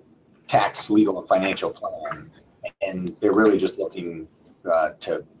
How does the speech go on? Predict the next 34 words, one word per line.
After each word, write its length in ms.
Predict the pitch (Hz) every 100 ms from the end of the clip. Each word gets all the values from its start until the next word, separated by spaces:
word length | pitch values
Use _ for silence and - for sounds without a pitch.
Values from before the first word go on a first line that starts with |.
| _ _
bolt 340 | 113 107 101 -
on 180 | 95 87
the 80 |
legacy 400 | 82 90 85 -
planning. 440 | 104 104 95 60 - -
Some 480 | - 120 117 107 - -
may 160 | 98
have 140 | 95 -
had 280 | 104 90
some 240 | - 107 92
event 340 | 82 101 104
in 80 | 92
life, 380 | 90 98 98 -
maybe 220 | - 80 78
the 80 |
sale 260 | - 107 95
of 80 | 87
a 80 | 87
business, 540 | 120 117 107 - - - - -
and, 500 | 95 92 87 87 82 - -
you 100 | 90
know, 60 |
there's 240 | 78 80 90
now 240 | 90 87
this, 460 | 82 82 - - - _
this 180 | 85 80
catalyst 840 | - 92 95 90 87 - - - -
to 440 | 87 80 78 80 -
do 140 | 98
the 140 | 85
entire 360 | 78 - 95 80
planning 360 | - 90 80 73
process. 540 | 90 85 - 76 -
So, 540 | - - 82 76 71